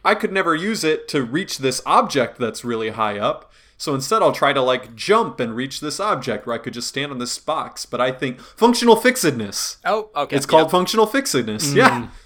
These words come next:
Speaker 1: It just came to me. Um, yeah, we had functional fixedness with, like, how you take down the Flash. <laughs> You shoot him in
Speaker 3: So
Speaker 1: the leg.
Speaker 3: So, did you guys, uh,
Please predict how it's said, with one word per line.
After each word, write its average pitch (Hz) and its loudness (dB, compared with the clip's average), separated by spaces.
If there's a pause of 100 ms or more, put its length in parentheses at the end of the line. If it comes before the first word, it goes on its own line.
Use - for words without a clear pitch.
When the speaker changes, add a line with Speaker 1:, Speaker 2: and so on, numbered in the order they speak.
(160)
Speaker 1:
It 117 -6
just 139 -2
came 190 2
to 143 -2
me. 107 -4 (420)
Um, 117 0 (160)
yeah, 156 0 (200)
we 147 0
had 247 0
functional 165 -4
fixedness 120 -6
with, 123 -4
like, 120 -4 (520)
how 160 4
you 147 -2
take 143 -2
down 135 2
the 127 0
Flash. 139 0 (240)
<laughs> - -20
You 131 -6
shoot 180 -2
him 165 -4
in 151 -4
Speaker 3:
So 143 -8
Speaker 1:
the 135 -4
leg. 131 -2 (1120)
Speaker 3:
So, 165 4 (160)
did 151 -6
you 185 -6
guys, 185 -4 (100)
uh, 127 0